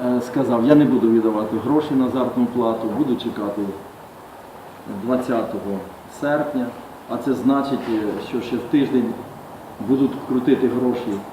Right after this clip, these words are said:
на рахунках і заробляти собі відсотки. Це корупція. І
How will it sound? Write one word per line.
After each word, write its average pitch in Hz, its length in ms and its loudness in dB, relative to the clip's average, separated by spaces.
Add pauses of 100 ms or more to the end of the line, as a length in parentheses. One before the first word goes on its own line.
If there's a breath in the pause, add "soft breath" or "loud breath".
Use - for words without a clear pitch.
(360)
на 127 160 2
рахунках 139 540 0 (500)
і 156 80 4
заробляти 127 640 2
собі 113 240 -4
відсотки. 104 600 -4 (220)
Це 160 60 0
корупція. 117 520 -2 (1400)
І 123 260 8